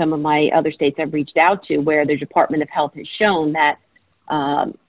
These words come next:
it is not restaurants that are creating, you know, a spike. Uh, there's other industries that contribute. And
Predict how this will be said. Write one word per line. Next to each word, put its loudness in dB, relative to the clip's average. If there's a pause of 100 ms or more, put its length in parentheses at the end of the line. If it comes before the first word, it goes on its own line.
it 4
is 2
not 4
restaurants 0
that 6
are 4
creating, 2 (260)
you 0
know, 0
a -4 (100)
spike. 0 (140)
Uh, -4
there's 0
other 4
industries -4
that -4
contribute. 0 (520)
And 0